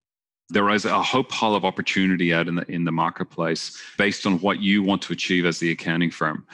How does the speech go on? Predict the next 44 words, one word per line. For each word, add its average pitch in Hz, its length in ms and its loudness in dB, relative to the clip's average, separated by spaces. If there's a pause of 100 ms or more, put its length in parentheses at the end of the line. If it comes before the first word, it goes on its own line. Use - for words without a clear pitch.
(160)
So - 140 -4
that 110 160 0
could 123 100 0
be 104 100 2
something 95 520 0
where, 90 400 2 (260)
do - 120 -2
you 95 60 4
want 92 140 2
to - 140 -4
tackle 98 260 0
a 90 60 2
different 87 320 -2
market, 95 560 0
or 85 120 0
do 78 80 -2
you 87 80 0
want 87 220 0
to 117 100 -4
i-, 95 180 0
i-, 90 140 -6
investigate 95 600 0
a 90 40 -4
different 87 320 -4
market? 87 360 -2 (320)
Technology 131 520 2
can 107 160 0
do 90 140 2
anything 90 400 2
these 85 200 2
days. - 540 -4 (360)
And 92 200 0
it's 87 100 0
about 98 200 0
just - 220 0
getting 90 240 2
some 101 200 0
of 82 60 0
the, 85 80 2
the 85 220 -2
rise. 80 260 0
So 98 100 0
don't, 120 400 2
don't 123 380 2